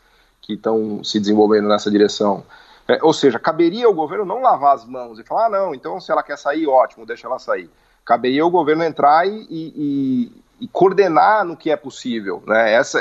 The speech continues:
esse é o papel da política pública. É só olhar pra Ásia, né? O ecossistema hoje de carros elétricos tá na China, porque o governo chinês tomou a decisão de transformar a China no centro mundial de produção de carros elétricos. Hoje a cidade de Tianjin tem cem por cento, que é a terceira maior cidade chinesa,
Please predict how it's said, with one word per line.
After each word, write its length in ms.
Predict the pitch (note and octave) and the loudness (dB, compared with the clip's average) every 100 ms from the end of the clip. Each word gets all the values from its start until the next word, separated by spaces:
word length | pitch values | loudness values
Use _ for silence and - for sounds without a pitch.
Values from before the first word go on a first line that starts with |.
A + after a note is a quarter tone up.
| B2+ | 0
esse 200 | D3+ G3 | 0 0
é 20 | |
o 40 | F3+ | 0
papel 360 | E3 - C#3 | 0 2 0
da 80 | A2+ | -2
política 400 | - G#2+ - A2+ | -8 -14 -12 -14
pública. 480 | - G#2 G2 - - | -12 -16 -16 -20 -16
É 80 | - | -8
só 140 | - F4 | -2 2
olhar 180 | C4 | 2
pra 380 | B3+ A3 D3 D3+ | 2 2 2 0
Ásia, 240 | D3 G2+ - _ | -4 -8 -14 _
né? 200 | G2 B2+ _ _ _ | -18 -18 _ _ _
O 80 | A2 | -2
ecossistema 680 | C3+ D3 C#3 C3 - D3+ C#3 | -2 -2 -10 -8 -2 -2 0
hoje 160 | C#3 B2+ | -2 -4
de 80 | |
carros 260 | B2+ B2+ A#2+ | 0 0 0
elétricos 560 | B2 B2+ D#3 E3+ E3+ - | 0 2 0 -2 -12 0
tá 160 | D3 | 2
na 100 | C#3 | 2
China, 540 | - - F#3+ G3+ A2 - _ _ _ | -2 -4 -2 0 -2 -4 _ _ _
porque 180 | E4 A#3+ | -4 0
o 40 | F#3 | 2
governo 340 | F#3+ F3+ A#3+ | 2 0 -4
chinês 280 | - F#3+ A3 | -2 -4 -2
tomou 380 | A#3+ F#3 F#3+ A#3+ | -2 0 0 0
a 40 | |
decisão 460 | G#3+ - C3+ E3 G3+ | -2 -6 -6 -4 -4
de 120 | G#3+ | -8
transformar 440 | G3+ F#3+ E3 E3+ | -8 -4 0 0
a 40 | E3 | 0
China 300 | - F3+ G#3 | -4 -4 -4
no 80 | |
centro 320 | G#3 F3+ F3+ F3+ | -4 -6 -6 -4
mundial 380 | F#3+ F#3 D#3 | 0 2 2
de 80 | D#3 | 0
produção 340 | F3 E3 D#3+ D#3+ | -6 -6 -6 -8
de 80 | |
carros 300 | F3 D3 D3 | -2 -2 -2
elétricos. 600 | E3+ D3+ C3 - - - _ _ _ _ | -2 2 0 -2 -20 -20 _ _ _ _
Hoje 340 | G#2+ B2 C3 | -2 0 0
a 40 | C3 | -4
cidade 300 | B2+ B2+ B2 | 0 0 0
de 80 | A#2+ | -6
Tianjin 500 | - B2+ G#2+ B2+ D#3+ | -6 -6 -2 -2 0
tem 180 | D#3 C#3 | -4 -2
cem 220 | - D#3 | 0 0
por 160 | - | -2
cento, 280 | - - G#2+ | -8 -6 -2
que 80 | - | 0
é 40 | |
a 40 | C#3 | 2
terceira 320 | G#2+ A2+ C3+ | 0 2 2
maior 160 | B2 A#2 | 2 0
cidade 300 | G#2+ - - | 0 -2 -2
chinesa, 480 | A2+ C3+ D#3 G#2 | -2 0 0 -2